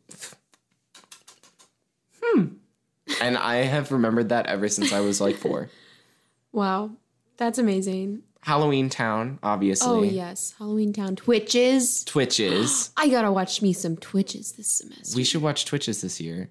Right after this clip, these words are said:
Speaker 2: Yeah.
Speaker 1: Elvira.
Speaker 2: Never seen it.
Speaker 1: Anna and I watched it on Halloween last year. Over the Garden Wall,
Speaker 2: Oh,
Speaker 1: obviously.
Speaker 2: yes.
Speaker 1: I rewatch Over the Garden Wall every October, I think.
Speaker 2: I love it.
Speaker 1: Yeah.
Speaker 2: Uh, let's see. Um,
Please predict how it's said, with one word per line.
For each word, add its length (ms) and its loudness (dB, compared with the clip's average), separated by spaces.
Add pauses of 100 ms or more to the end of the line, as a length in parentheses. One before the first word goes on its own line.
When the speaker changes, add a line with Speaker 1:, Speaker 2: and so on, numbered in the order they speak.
(160)
Speaker 2:
Yeah. 100 -20 (340)
Speaker 1:
Elvira. 920 2 (420)
Speaker 2:
Never 300 -10
seen 220 -20
it. 500 -10
Speaker 1:
Anna 140 2
and 120 2
I 100 2
watched 300 0
it 80 2
on 140 2
Halloween 400 0
last 340 -4
year. 320 -8 (800)
Over 200 2
the 100 0
Garden 340 2
Wall, 380 2
Speaker 2:
Oh, 60 -8
Speaker 1:
obviously. 680 2
Speaker 2:
yes. 180 -4
Speaker 1:
I 140 2
rewatch 360 2
Over 220 2
the 80 2
Garden 360 2
Wall 460 0
every 380 0
October, 680 0
I 100 -2
think. 460 -4
Speaker 2:
I 40 -12
love 360 -16
it. 220 -20 (300)
Speaker 1:
Yeah. 260 -6 (800)
Speaker 2:
Uh, 380 -6
let's 260 -12
see. 340 -18 (460)
Um, 460 -2